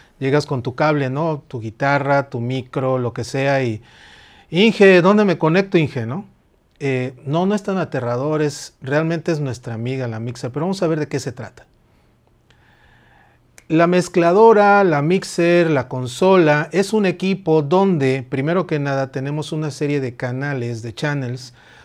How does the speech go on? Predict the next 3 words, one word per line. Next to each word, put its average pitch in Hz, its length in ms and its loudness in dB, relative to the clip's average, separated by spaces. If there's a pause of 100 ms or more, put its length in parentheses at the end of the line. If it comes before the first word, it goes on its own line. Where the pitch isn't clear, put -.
(120)
donde 156 240 2
podemos 196 760 0 (540)
conectar 165 800 2